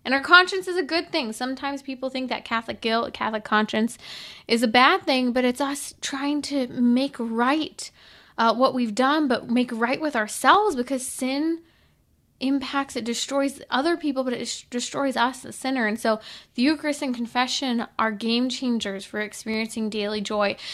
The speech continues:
There was a jamma study done a few years ago, and it showed that, you know, in a culture where we're experiencing so much anxiety and depression and suicidality, there's one group of people that is not susceptible to this.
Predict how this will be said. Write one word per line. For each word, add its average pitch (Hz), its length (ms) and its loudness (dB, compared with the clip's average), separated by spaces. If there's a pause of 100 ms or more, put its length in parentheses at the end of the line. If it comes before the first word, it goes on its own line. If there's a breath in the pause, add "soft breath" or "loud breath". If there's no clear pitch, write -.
(120 loud breath)
There 240 100 2
was 254 140 4
a 220 500 4
jamma 277 380 4
study 233 340 0
done 226 400 2
a - 60 -8
few 254 180 -4
years 226 320 0
ago, 226 200 0
and 208 120 0
it 208 260 -2
showed 240 360 2
that, 214 160 -6
you 226 100 -4
know, 220 140 0
in 214 80 -2
a 214 60 -4
culture 277 420 -2
where 240 160 0
we're 214 140 -2
experiencing 226 500 -6
so 277 160 -6
much 277 160 -2
anxiety 233 600 4
and 202 100 -2
depression 240 560 0
and 208 140 -2
suicidality, 233 960 2 (340 loud breath)
there's 277 220 2
one 320 500 4
group 339 240 -2
of 320 160 -4
people 330 640 -2 (640)
that 262 140 4
is 269 120 2
not 262 300 4
susceptible 302 720 0
to 247 140 -8
this. - 520 -12